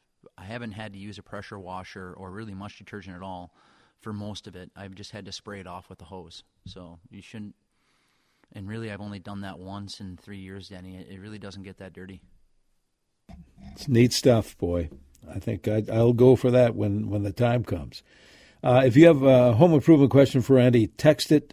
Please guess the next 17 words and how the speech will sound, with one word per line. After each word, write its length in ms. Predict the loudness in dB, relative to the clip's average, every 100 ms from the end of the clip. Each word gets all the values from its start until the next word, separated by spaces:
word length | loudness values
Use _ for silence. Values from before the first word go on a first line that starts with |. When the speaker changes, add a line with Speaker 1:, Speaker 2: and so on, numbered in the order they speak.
| 0
Speaker 2:
or 140 | 2
s-, 260 | 2 -4 0
uh, 220 | 2 2
phone 320 | 2 4 4
call 320 | 6 4 6
it 80 | 6
in. 280 | 6 6 0 _ _ _
Same 300 | 6 6 8
number, 320 | 6 6 4
six 240 | 4 0 4
five 340 | 2 4 2
one, 420 | 2 4 4 0 _ _
four 460 | _ 2 6 6 6
six 500 | 2 0 0 0 -4
one, 480 | -2 0 0 -4 -6 _ _ _ _
nine 480 | -2 0 0 0 -4
two 480 | 0 2 2 0